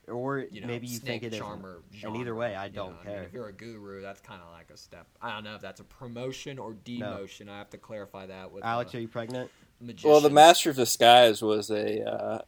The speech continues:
Speaker 1: Was
Speaker 3: was a
Speaker 1: that
Speaker 3: coveted
Speaker 1: something?
Speaker 3: title. I don't know in that universe if there was anything higher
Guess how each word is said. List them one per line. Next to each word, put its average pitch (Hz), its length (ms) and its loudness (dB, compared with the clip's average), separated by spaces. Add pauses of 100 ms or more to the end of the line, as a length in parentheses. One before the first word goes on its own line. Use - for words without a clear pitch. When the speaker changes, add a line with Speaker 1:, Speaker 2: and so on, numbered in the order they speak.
Speaker 1:
Was 104 120 -14
Speaker 3:
was 117 160 -2
a 110 40 -4
Speaker 1:
that - 60 -8
Speaker 3:
coveted 120 420 2
Speaker 1:
something? 113 160 -2
Speaker 3:
title. 113 360 0
I - 60 0
don't 120 220 4
know 120 300 2
in 113 240 -4
that 110 240 0
universe 117 500 -4
if 110 80 -16
there 117 140 -2
was 113 120 -4
anything 113 460 -8
higher 113 600 -2